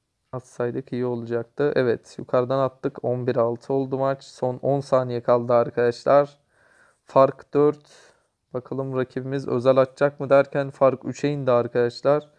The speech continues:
Şöyle bir yerden rakip artık taktiğimizi çözdüğü için yemiyor aynı şekilde arkadaşlar. On bire dokuz ve maçı bitirmiş olduk arkadaşlar.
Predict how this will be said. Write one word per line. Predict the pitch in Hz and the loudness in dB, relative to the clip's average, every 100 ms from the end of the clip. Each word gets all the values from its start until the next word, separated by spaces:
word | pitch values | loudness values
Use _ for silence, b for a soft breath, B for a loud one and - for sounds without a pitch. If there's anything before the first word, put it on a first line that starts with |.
| b b b b b | b b b b b
Şöyle | 147 151 147 | 0 2 2
bir | |
yerden | 147 143 135 151 160 160 _ _ | 2 2 2 -2 -4 -10 _ _
rakip | 127 - - | -6 -2 0
artık | 131 - - | 0 -2 0
taktiğimizi | 135 - 135 135 139 | 0 0 -6 -4 -4
çözdüğü | - 131 127 143 | 0 0 0 -2
için | 139 - 156 - _ _ _ _ _ _ _ _ | -2 -8 -10 -12 _ _ _ _ _ _ _ _
yemiyor | 123 131 135 123 113 | -2 0 2 4 4
aynı | 117 117 | 2 -6
şekilde | - 117 113 117 | -8 -8 0 0
arkadaşlar. | 117 - 117 - 131 143 143 _ _ _ _ | 0 0 -2 0 2 2 -2 _ _ _ _
On | 139 143 135 | -4 -2 0
bire | 127 139 147 143 | 0 2 2 0
dokuz | 123 - 147 147 _ _ _ | -4 -2 -2 -4 _ _ _
ve | 131 135 139 - | 2 4 4 0
maçı | 127 123 - 139 120 | -4 -6 0 0 0
bitirmiş | - 127 123 - | -6 -6 -6 -4
olduk | 117 110 113 | -4 -4 -2
arkadaşlar. | 117 113 117 113 - 135 143 | -2 0 -2 -2 4 4 4